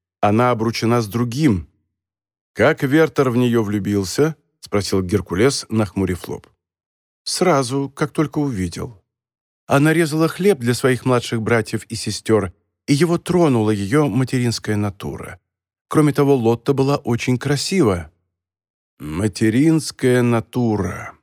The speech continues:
повторил Геркулес. «А Вертер, какой он? Как человек, я имею в виду». «Парень с бурным характером.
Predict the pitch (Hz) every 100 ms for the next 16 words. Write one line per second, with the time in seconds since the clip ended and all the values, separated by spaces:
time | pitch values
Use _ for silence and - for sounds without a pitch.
0 | _ - 107 - 101 101 92 98 - 98
1 | - - - _ _ _ _ _ _ _
2 | _ 107 135 185 180 - - - - 139
3 | 147 220 107 78 - _ _ _ _ _
4 | - 107 - 135 196 208 - 95 92 98
5 | 95 101 90 76 - _ _ _ _ _
6 | _ _ - 190 180 175 170 156 170 180
7 | 117 107 95 123 107 87 - 82 - -